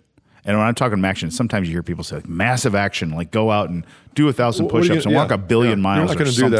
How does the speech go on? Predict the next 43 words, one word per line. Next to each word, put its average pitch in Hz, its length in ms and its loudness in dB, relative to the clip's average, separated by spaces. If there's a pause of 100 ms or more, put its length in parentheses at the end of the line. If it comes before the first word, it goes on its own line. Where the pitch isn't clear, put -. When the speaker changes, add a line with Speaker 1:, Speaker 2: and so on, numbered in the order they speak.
(120)
Speaker 1:
something. 110 80 0
Speaker 2:
today, 101 160 0
though. 95 220 -2
Tony 143 340 0
Robbins 107 400 0
talks 104 240 -2
about 101 240 -4
massive 98 340 -4
action. 95 340 -6
I 117 100 0
Speaker 1:
Yeah. - 40 2
Speaker 2:
don't 135 180 0
disagree 113 460 0
with 117 240 0
it, 95 80 0
Speaker 1:
Yes. 107 300 2
Speaker 2:
but - 440 -20
what 123 120 -4
does 131 100 -2
that 120 220 0
mean 113 180 -2
today, 98 360 -2
you 92 40 -12
know? 87 80 -6
Speaker 1:
Correct. 98 400 -2 (540)
And 110 180 0
so, 104 520 2 (340)
um, 92 420 -2 (640)
pulling 143 280 2
that 117 200 0
back 117 240 -2
and 85 100 -8
saying, 92 160 -4
"Okay, 95 220 -4
what 98 240 -4
does, 95 240 -2
what 110 180 -2
does 104 160 -4
a 92 60 -4
little 98 240 -2
bit 90 180 -2
of 82 100 -4
something 82 600 -6